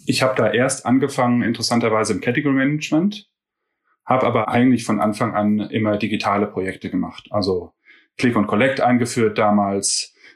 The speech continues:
dann so ab zwanzig elf, zwanzig zwölf den digitalen Produktkatalog aufgebaut, äh, war ein sehr schönes Projekt, die ganze Contentbeschaffung,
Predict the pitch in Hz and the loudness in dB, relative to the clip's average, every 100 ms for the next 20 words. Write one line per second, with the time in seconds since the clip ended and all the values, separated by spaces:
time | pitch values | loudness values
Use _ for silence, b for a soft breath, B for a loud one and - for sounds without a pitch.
0 | _ 110 107 104 107 107 107 - 104 104 | _ 0 2 2 2 0 -2 -2 0 -2
1 | 101 113 110 107 - 104 101 - - 107 | -2 0 0 0 -2 0 0 -2 0 2
2 | 107 - - 104 113 113 107 104 101 95 | 0 -2 0 0 0 0 0 0 0 -2
3 | 151 - 135 120 113 113 110 110 110 113 | -2 -2 -2 0 2 0 -2 -4 -2 -2
4 | 104 98 101 101 - 98 98 98 98 95 | 0 0 0 -4 -10 -4 -2 0 0 0
5 | 113 113 107 101 101 98 95 - - 110 | -2 0 -2 -2 -4 -4 -6 -10 -6 -4
6 | 95 - 113 107 101 104 - 98 - 98 | -4 -2 -2 -2 -2 -2 0 -2 -2 -4
7 | 92 | -6